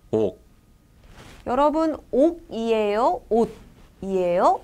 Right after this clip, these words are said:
Speaker 2: 옵이에요? 네, 답은 옥,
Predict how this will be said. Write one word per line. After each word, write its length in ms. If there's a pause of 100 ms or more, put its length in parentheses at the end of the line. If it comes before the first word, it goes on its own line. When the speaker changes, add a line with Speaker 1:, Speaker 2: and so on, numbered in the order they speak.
(120)
Speaker 2:
옵이에요? 1120 (960)
네, 680 (320)
답은 560 (500)
옥, 340